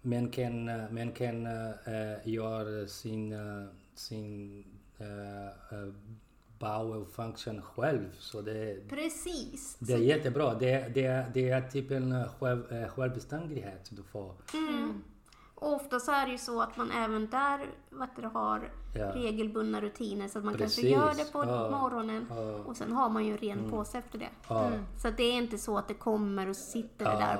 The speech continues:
Speaker 2: på
Speaker 1: ja,
Speaker 2: kroppen.
Speaker 1: ja, precis. Jag känner några som har gjort det, och de sa till mig att det var det bästa de som, eh, de
Speaker 2: Ja.
Speaker 1: har gjort efter olyckan. Ja.
Speaker 3: Mm.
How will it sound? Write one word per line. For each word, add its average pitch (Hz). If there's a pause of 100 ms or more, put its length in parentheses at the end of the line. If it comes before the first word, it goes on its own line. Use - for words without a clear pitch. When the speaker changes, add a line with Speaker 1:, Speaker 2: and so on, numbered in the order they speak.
Speaker 2:
på -
Speaker 1:
ja, 113 (260)
Speaker 2:
kroppen. 113
Speaker 1:
ja, 107
precis. 110
Jag 123
känner 143
några 120
som 123
har 123
gjort 123
det, 110
och 110
de 110
sa 110
till 104
mig 107
att 104
det 104
var 107
det 104
bästa 123
de 107
som, 104 (100)
eh, 101 (600)
de 226
Speaker 2:
Ja. -
Speaker 1:
har 202
gjort 110 (100)
efter 110
olyckan. 113
Ja. 120
Speaker 3:
Mm. 220